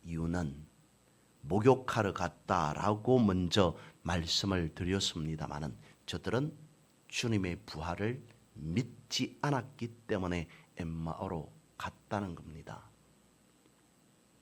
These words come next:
주님께서 마가복음 말씀에 보면 분명히 그렇게 되어져 있습니다.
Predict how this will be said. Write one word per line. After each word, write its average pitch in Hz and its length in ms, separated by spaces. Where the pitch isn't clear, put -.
주님께서 180 640
마가복음 190 400
말씀에 190 400
보면 147 640
분명히 156 300
그렇게 185 340
되어져 151 320
있습니다. 113 720